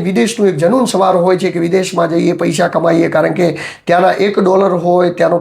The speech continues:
પાઉન્ડ હોય, એના બરાબર અહીંયા ભારતનું નાણું હોય પંચ્યાસી, છ્યાસી, સત્યાસી, સો રૂપિયા સુધી પણ છે. તો અત્યારે વિદેશ જવાની જે ગેલસા છે, લોકોને ઘણા ટાઈમે એવા,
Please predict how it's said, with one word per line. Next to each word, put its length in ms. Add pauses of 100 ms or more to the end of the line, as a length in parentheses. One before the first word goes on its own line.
પાઉન્ડ 240
હોય, 160
એના 140
બરાબર 420
અહીંયા 260
ભારતનું 480
નાણું 240
હોય 140
પંચ્યાસી, 580 (420)
છ્યાસી, 360
સત્યાસી, 520
સો 240
રૂપિયા 580
સુધી 220
પણ 280
છે. 60 (640)
તો 120
અત્યારે 320
વિદેશ 320
જવાની 340
જે 140
ગેલસા 420
છે, 140
લોકોને 420
ઘણા 220
ટાઈમે 280
એવા, 220